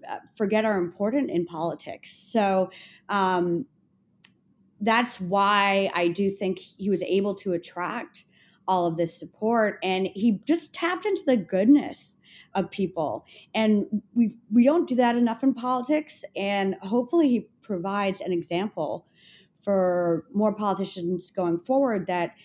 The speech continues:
you don't just have to engage in this race to the bottom, that you can appeal to the goodness of other people, and,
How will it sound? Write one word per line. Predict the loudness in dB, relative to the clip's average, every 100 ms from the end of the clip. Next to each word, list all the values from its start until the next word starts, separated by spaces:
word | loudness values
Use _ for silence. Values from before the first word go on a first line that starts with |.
| -10
you | 2 4
don't | 6 4 2
just | -2
have | -4 -4
to | -4
engage | -2 0 0 -2
in | -6
this | -8 -8
race | -10 -10
to | -8
the | -10
bottom, | -8 -6 -4 -2
that | 0 0 -2 -6 -20 -20 _ -2
you | 2 2
can | 2 2 2
appeal | 0 0 -2
to | -2 -4
the |
goodness | -2 0 0 -2
of | -6
other | -6 -6
people, | -4 -6 -2 -2 0
and, | 0